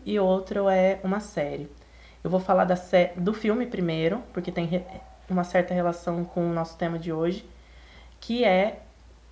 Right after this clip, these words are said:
a animação da Disney Encanto. Quem ainda não assistiu, assista porque é maravilhoso. É lindo.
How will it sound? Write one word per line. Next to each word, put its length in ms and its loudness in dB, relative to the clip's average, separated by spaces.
a 80 0
animação 500 -2
da 100 0
Disney 480 -4
Encanto. 800 -2
Quem 180 -2
ainda 240 0
não 100 -4
assistiu, 480 -6
assista 420 -6
porque 240 -6
é 80 2
maravilhoso. 680 -6
É 100 -4
lindo. 360 -8